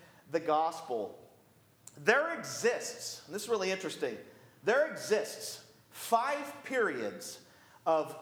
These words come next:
Saul's missions work between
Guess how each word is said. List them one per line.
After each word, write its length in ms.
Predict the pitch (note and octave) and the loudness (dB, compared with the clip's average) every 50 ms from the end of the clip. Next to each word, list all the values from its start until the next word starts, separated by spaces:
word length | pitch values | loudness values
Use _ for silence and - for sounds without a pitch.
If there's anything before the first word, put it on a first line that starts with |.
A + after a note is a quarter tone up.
| - | -12
Saul's 840 | - - - - - - G#3+ G#3+ G#3+ A3 A3+ A3+ A3 A3+ - - - | -10 -8 -6 -6 2 4 4 4 4 2 0 -2 -2 -4 -6 -8 -8
missions 680 | D3 D#3 F3 G#3 A3 G#3+ - - A#3 G#3+ G3 F#3 C3+ C#3+ | -8 -2 0 0 0 0 0 -2 -2 -2 -2 -4 -6 -8
work 840 | C#3 D3+ F3 F#3+ F3 D3 - - - - - - - - - - - | -6 0 2 4 4 2 2 -4 -10 -12 -14 -16 -20 -20 -20 -12 -6
between 680 | E3 D#3+ D#3+ - - A3 C4 C4 C4 B3+ B3+ B3+ A#3 | -6 -6 -6 -2 -2 0 2 2 2 0 -2 -2 -4